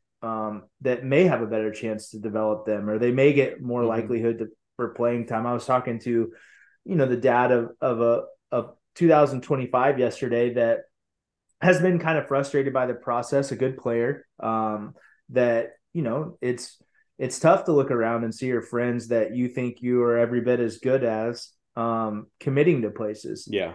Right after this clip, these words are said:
Speaker 1: And, you know, and we preach this a lot, like, you cannot, you're gonna, you're gonna set yourself up for some,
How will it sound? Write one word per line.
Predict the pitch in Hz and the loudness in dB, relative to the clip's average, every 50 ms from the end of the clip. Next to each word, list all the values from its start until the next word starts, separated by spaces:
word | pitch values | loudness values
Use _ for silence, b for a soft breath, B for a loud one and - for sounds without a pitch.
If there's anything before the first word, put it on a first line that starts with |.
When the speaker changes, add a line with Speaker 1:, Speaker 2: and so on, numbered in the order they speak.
| - _ - | -14 _ -2
Speaker 1:
And, | 143 139 135 131 127 127 - - | 0 2 2 2 0 -2 -6 -6
you | - 165 | -4 0
know, | 147 139 139 | 2 4 4
and | 143 143 147 143 151 147 | 4 4 4 2 0 4
we | 151 175 180 | 4 4 4
preach | 170 - 175 175 175 - | 6 4 4 4 4 2
this | 165 156 156 | -2 -4 -2
a | 147 120 | -2 0
lot, | 123 147 151 113 110 - - 127 | 2 2 2 2 -2 -6 -6 -6
like, | 120 110 147 - | -6 -6 -4 -4
you | 131 127 127 131 | -6 -6 -6 -6
cannot, | - - 151 151 156 151 147 147 143 143 - - _ _ _ _ _ _ _ _ | -6 -2 0 2 4 4 4 4 2 0 -4 -6 _ _ _ _ _ _ _ _
you're | - 143 147 143 | 0 2 2 4
gonna, | 175 180 185 165 151 143 135 - | 4 4 6 6 4 2 0 0
you're | 156 147 139 | -4 0 2
gonna | 170 175 156 | 2 0 0
set | - - 185 170 151 | 2 2 2 4 4
yourself | 147 135 - 156 151 147 139 - 139 | 2 -2 0 2 2 2 2 2 0
up | 135 135 135 - - | -2 -2 -2 -4 -8
for | 139 127 123 | -6 -4 -4
some, | 123 - - 120 113 110 113 113 - | -4 -6 -6 -6 -6 -6 -8 -10 -12